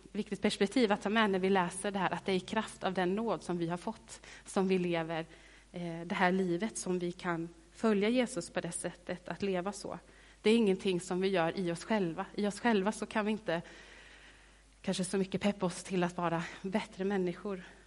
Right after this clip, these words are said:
Utan det hand-, och det handlar inte om det, utan det handlar helt och hållet om Guds verk i oss. I kraft av Guds nåd så får vi, som man säger, inte ha för höga tankar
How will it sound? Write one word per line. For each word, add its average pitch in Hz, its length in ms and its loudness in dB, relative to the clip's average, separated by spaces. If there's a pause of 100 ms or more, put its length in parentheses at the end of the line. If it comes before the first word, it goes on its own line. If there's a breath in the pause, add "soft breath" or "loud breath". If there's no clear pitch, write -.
(1200 loud breath)
Utan 196 260 0
det 220 60 0
hand-, 214 360 2
och 202 100 0
det 196 80 0
handlar 214 260 2
inte 233 220 0
om 180 80 -2
det, 175 120 -2
utan 208 140 0
det 220 40 4
handlar 202 180 2
helt 240 220 2
och 214 80 -10
hållet 180 240 0
om 180 140 -2
Guds 196 340 -6
verk 196 320 0 (100)
i 220 240 -4
oss. - 440 -10 (180)
I 196 80 -6
kraft - 460 -4
av 180 140 -2
Guds - 380 -8
nåd 190 380 -6 (760 loud breath)
så - 200 -4
får 185 240 2
vi, 175 100 0
som 185 160 -2
man 180 100 0
säger, 170 360 0
inte 185 260 -2
ha 170 140 -2
för - 120 -2
höga 170 340 0
tankar 160 540 -4